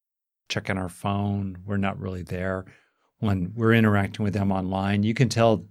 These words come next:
these days online, people are doing, you know, Zoom meetings and what, and you can just see their eyes moving 'cause they're actually reading emails or checking Facebook rather than, you know,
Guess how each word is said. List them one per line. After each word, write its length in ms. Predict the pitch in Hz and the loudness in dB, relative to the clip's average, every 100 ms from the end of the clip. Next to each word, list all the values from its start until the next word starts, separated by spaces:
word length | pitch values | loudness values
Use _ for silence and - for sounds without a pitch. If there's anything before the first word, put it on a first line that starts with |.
| - - | -20 -6
these 160 | 107 | -4
days 240 | - 104 104 | 0 0 0
online, 440 | 95 104 113 92 | 0 0 0 -2
people 260 | 85 104 104 | -4 -4 -4
are 80 | 87 | -2
doing, 420 | 98 95 90 82 - | -2 -4 -6 -10 -8
you 80 | |
know, 120 | 98 90 | -8 -4
Zoom 280 | 104 98 | 0 0
meetings 320 | 98 98 92 92 | 2 0 -2 -6
and 80 | |
what, 220 | 87 90 92 - - - | -6 -8 -10 -14 -20 -6
and 100 | 135 | 2
you 60 | 147 | 4
can 120 | 175 | 6
just 160 | 170 147 | 6 6
see 80 | 165 | 6
their 180 | 117 | 6
eyes 300 | 107 120 107 | 6 6 4
moving 480 | 107 123 107 85 85 - | 2 4 2 -2 -6 -8
'cause 180 | 98 92 | -4 0
they're 280 | 104 101 110 | 2 0 -4
actually 420 | 101 107 98 87 _ _ _ | -4 -2 -2 -6 _ _ _
reading 300 | 123 107 101 | -2 0 0
emails 560 | 95 110 107 98 90 - | 2 2 2 2 -2 -4
or 80 | 95 | -6
checking 380 | - 98 87 | -4 -4 -6
Facebook 520 | 85 98 - 90 87 - - - - | -4 -6 -6 -12 -12 -18 -20 -20 -2
rather 300 | 110 98 98 | 0 2 0
than, 400 | 92 92 92 85 - _ _ _ | -2 -4 -4 -6 -12 _ _ _
you 80 | 107 | -8
know, 160 | 90 | -8